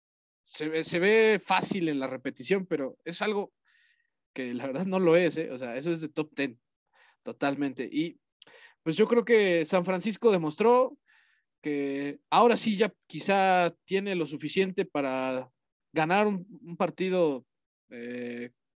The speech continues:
como estos que se le pedía, porque pasaba que sí le competía a equipos, eh, a equipos pesados, no sé, yo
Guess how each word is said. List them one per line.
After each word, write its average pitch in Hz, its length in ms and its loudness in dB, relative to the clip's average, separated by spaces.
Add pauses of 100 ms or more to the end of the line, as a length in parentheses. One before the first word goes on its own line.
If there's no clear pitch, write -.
(220)
como 156 240 -2
estos 196 240 -4
que 156 80 -8
se 147 100 -4
le 135 100 -4
pedía, 170 320 2
porque 143 280 -6 (360)
pasaba 262 480 4
que 196 120 -8
sí 226 140 -4
le 220 120 2
competía 156 380 -2
a 160 40 6
equipos, 143 720 -8
eh, 95 320 -18 (640)
a - 60 -12
equipos 151 320 -6
pesados, 156 520 0
no 135 100 -12
sé, 139 260 -6
yo 135 480 -6